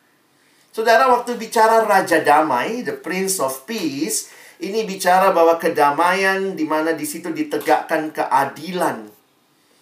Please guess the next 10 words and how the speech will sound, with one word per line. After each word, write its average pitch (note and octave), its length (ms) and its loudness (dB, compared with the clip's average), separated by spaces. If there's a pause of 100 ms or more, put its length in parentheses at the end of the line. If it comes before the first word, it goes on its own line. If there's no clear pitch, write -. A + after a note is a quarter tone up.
(240)
Di - 80 -14
dalam A3+ 320 2
bahasa F#3 800 4
aslinya, D3 880 -4
kalau C3 160 -4
kita C3 240 -8
lihat C#3 280 -6
sebentar C3+ 640 -4
tentang B2+ 480 -8
damai, D#3 720 0